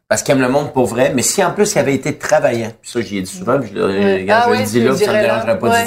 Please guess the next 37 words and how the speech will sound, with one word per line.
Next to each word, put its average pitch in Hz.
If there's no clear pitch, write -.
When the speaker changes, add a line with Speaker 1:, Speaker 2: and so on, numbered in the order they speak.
Speaker 1:
dire, 147
là, 131
s'il -
avait, 135
avec -
le 110
talent 170
qu'il 170
avait, 156
s'il 117
avait 127
été 147
travaillant 190
un 202
peu, 208
là, 131
c'est -
extraordinaire, 113
parce 104
que 120
c'est -
le 113
gars, 160
Speaker 2:
Ah. 262
Speaker 1:
des 143
fois 190
je 147
l'appelle, 135
là, 160
à -
la 107
radio, 107
là, 123
on, 98
on 95
jase, 85
là. -